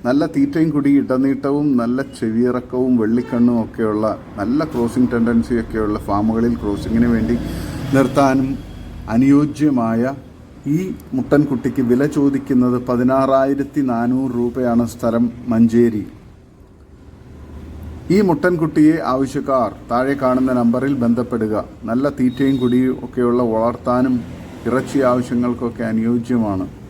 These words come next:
ആവശ്യക്കാർ താഴെ കാണുന്ന നമ്പറിൽ ബന്ധപ്പെടുക. സ്ഥലം മഞ്ചേരിയാണ്. ഈ മുട്ടൻകുട്ടിക്ക് വില ചോദിക്കുന്നത് പതിനാറായിരത്തി നാനൂറ് രൂപയാണ്.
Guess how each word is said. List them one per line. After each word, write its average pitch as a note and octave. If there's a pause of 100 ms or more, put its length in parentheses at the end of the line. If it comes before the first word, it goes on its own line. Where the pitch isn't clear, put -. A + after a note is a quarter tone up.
(460)
ആവശ്യക്കാർ B2
താഴെ A#2+
കാണുന്ന A#2
നമ്പറിൽ A2+
ബന്ധപ്പെടുക. A2+ (800)
സ്ഥലം A#2+
മഞ്ചേരിയാണ്. A#2 (720)
ഈ C#3+
മുട്ടൻകുട്ടിക്ക് B2+ (180)
വില A2
ചോദിക്കുന്നത് A#2+ (260)
പതിനാറായിരത്തി A#2+ (600)
നാനൂറ് A#2
രൂപയാണ്. G#2